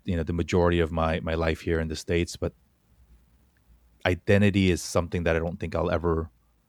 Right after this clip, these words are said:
it's so fluid and so evolving that I don't think I'll ever come to a point where, like, you know, that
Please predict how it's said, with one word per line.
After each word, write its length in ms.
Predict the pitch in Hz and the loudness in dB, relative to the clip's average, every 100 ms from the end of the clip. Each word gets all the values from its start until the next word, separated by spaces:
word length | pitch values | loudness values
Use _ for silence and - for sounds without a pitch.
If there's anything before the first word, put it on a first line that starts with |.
| _ _ _ _ | _ _ _ _
it's 160 | - 98 | -4 -4
so 280 | - 123 113 | 0 4 4
fluid 320 | - 107 101 | 4 2 2
and 100 | 92 | 0
so 140 | - | 0
evolving 400 | 95 85 87 87 | 0 4 2 2
that 100 | 85 | 0
I 20 | 80 | -2
don't 120 | 78 | -4
think 120 | 85 | -4
I'll 100 | 80 | -2
ever 140 | 80 | -4
come 160 | 80 85 | -6 -8
to 100 | 85 | -8
a 60 | 80 | -8
point 300 | - 87 85 | -6 -4 -2
where, 120 | 78 | -2
like, 360 | 78 76 - - _ _ _ _ | -2 -4 -6 -14 _ _ _ _
you 140 | - 85 | -2 0
know, 240 | 73 73 _ _ _ _ _ _ _ _ _ | -2 -8 _ _ _ _ _ _ _ _ _
that 160 | 104 | 2